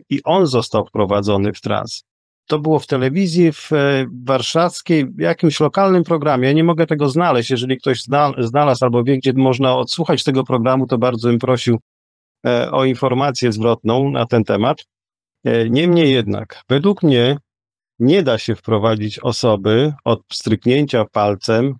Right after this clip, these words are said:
w stan hipnotyczny, zwłaszcza osoby opisanej z charakteru przez Blanię Bolnara tak, jak, jakim był Jan Wolski.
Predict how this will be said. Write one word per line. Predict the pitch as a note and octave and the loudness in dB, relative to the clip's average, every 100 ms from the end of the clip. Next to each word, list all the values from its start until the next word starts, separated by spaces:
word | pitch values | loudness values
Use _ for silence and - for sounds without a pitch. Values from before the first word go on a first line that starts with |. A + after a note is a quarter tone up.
| _ _ - | _ _ -20
w | - - B2+ | -20 -14 -10
stan | - - B2+ | -6 -2 -2
hipnotyczny, | A#2 B2+ B2 A2+ A2 - A2 | 0 -2 -2 -2 -2 -2 -4
zwłaszcza | G2+ D3+ - D3+ | 0 0 0 0
osoby | C3 - A2+ G2+ C3+ G3 _ _ _ | 0 0 0 0 0 -2 _ _ _
opisanej | - B2 B2+ - D3+ D3+ | -6 -4 -4 0 2 2
z | B2+ | 0
charakteru | - B2 A2+ - A#2+ C3 D3 C#3+ | -2 -2 -2 -2 0 2 0 -2
przez | - A#2+ A2 G#2+ - C#3 B2 | -2 0 0 -2 -8 -6 -2
Blanię | A2+ B2 C3+ | 0 0 0
Bolnara | A#2+ A#2 G#2+ A2+ C3 C3+ - _ _ | 0 0 0 0 0 -2 -10 _ _
tak, | B2+ E3 - - _ | -2 -2 -4 -16 _
jak, | C3 A#2+ - | -4 -4 -2
jakim | B2+ A#2+ - A#2 A2+ | -2 -2 0 0 2
był | C3 C#3 C#3+ - - _ | 2 2 0 -4 -20 _
Jan | A#2 A#2 A#2 | 0 0 0
Wolski. | G#2+ G#2 - - | 0 -2 -4 -10